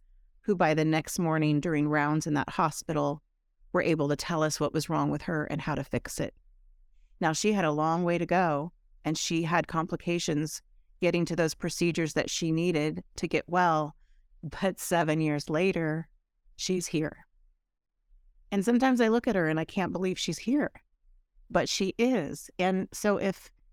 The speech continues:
if, if our family's experience can help one person do the same thing, then it is worth all of this effort, truly.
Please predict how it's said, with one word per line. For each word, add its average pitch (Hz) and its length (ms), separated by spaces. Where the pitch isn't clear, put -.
if, - 340
if 190 220
our 247 200
family's 196 460
experience 175 560
can 165 140
help 165 240
one 180 400
person 175 640
do 196 220
the 180 100
same 180 320
thing, 175 440
then 190 500
it 202 100
is 208 160
worth 185 280
all 196 200
of 175 120
this - 200
effort, - 420
truly. 196 540